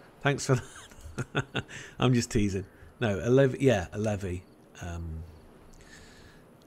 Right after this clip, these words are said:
uh, if we can just get on there and that, and that's that.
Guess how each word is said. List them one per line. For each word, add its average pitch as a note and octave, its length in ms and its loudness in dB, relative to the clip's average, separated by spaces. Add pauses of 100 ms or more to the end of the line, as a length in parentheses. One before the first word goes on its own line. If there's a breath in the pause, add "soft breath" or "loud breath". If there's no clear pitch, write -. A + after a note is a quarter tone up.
(200)
uh, A#1+ 260 -14 (200)
if F#2+ 180 -12
we D2 120 -10
can C#2+ 260 -10
just - 320 -12
get - 160 -10
on F2+ 240 -12
there F2+ 320 -12
and F#2 300 -10
that, - 160 -8 (100)
and D3 160 4
that's F#3+ 140 4
that. G#3+ 280 10